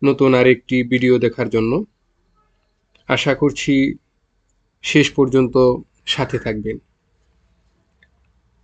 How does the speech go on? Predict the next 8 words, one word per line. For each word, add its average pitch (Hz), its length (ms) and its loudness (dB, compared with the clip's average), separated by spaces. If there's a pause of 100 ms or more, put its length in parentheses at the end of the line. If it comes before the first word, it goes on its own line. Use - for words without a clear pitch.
(140)
হোমিওপ্রেমী 147 480 4
ডাক্তার 135 360 0
ভাই 131 260 0
বোনেরা 127 500 2 (540)
এবং 127 420 0 (180)
সেই 143 220 0
সাথে 143 540 0 (1080)
এই 143 420 4